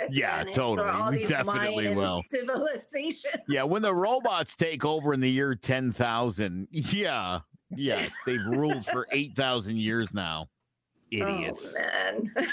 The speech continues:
Speaker 1: Can make 'em smarter. Make 'em smarter. Yeah.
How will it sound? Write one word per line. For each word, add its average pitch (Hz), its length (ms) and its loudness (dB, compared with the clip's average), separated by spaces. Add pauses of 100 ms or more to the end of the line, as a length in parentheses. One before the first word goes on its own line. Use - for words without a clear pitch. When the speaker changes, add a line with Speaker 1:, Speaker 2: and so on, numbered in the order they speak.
(1200)
Speaker 1:
Can 165 200 2
make 190 200 2
'em 254 140 0
smarter. 262 800 0 (160)
Make 185 300 -2
'em 240 100 -4
smarter. 285 760 0 (920)
Yeah. 131 460 -2